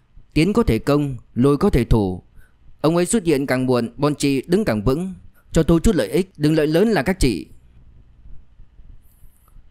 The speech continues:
"Tôi thừa nhận chúng tôi được lợi, nhưng cậu vừa được lợi còn làm bộ làm tịch." Đỗ Ngọc Vân trêu lại Diệp Soái một câu, đi tới trước chiếc xe Toyota đỏ, lúc tạm biệt mở cửa xe, cô chợt gọi.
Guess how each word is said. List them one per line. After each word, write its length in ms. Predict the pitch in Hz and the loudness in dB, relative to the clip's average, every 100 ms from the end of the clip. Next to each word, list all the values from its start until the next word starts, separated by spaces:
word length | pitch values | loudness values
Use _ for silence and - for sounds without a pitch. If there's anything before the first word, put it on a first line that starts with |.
| - - - | -20 -8 0
"Tôi 120 | 190 | 2
thừa 100 | 180 | 4
nhận 380 | 156 143 131 117 | 2 0 -2 -2
chúng 160 | 190 208 | 0 2
tôi 120 | 208 | 2
được 140 | 160 127 | 0 0
lợi, 340 | 123 104 73 - - - | -2 -2 -6 -16 -12 -2
nhưng 180 | 175 | -2
cậu 380 | 185 127 107 - - _ | 0 -2 -2 -6 -16 _
vừa 160 | 147 170 | 2 2
được 160 | 170 160 | 2 0
lợi 220 | 147 143 | 0 0
còn 180 | 160 156 | -2 -2
làm 160 | 147 | 0
bộ 100 | 151 | 2
làm 160 | 151 139 | 0 0
tịch." 320 | 147 - - _ - - _ - - _ - - | -2 -2 -14 _ -20 -20 _ -20 -20 _ -20 -4
Đỗ 120 | 143 | 0
Ngọc 180 | 151 123 - | 0 2 2
Vân 220 | 131 135 | 2 2
trêu 160 | 196 | 0
lại 180 | 180 120 | 0 -2
Diệp 200 | 117 117 | -2 -2
Soái 220 | - 135 | 0 -2
một 240 | 190 120 - | 0 -2 0
câu, 300 | 151 147 147 _ - | -2 -2 -8 _ -4
đi 140 | 135 | -2
tới 200 | 135 143 | 2 2
trước 200 | 143 196 | 2 -2
chiếc 120 | - - | -2 -2
xe 200 | 151 135 | -2 0
Toyota 460 | 143 131 135 127 | 0 2 0 0
đỏ, 380 | 113 101 80 95 - - | 0 -2 -4 -12 -20 -6
lúc 180 | 139 202 | -2 0
tạm 160 | 147 143 | 0 0
biệt 180 | 139 - | -2 0
mở 140 | 131 120 | -2 0
cửa 180 | 123 | -2
xe, 340 | 117 165 165 160 - - | 0 -2 -4 -10 -8 -2
cô 100 | 185 | 0
chợt 200 | 143 120 | 0 0
gọi. 280 | 110 85 | -2 -4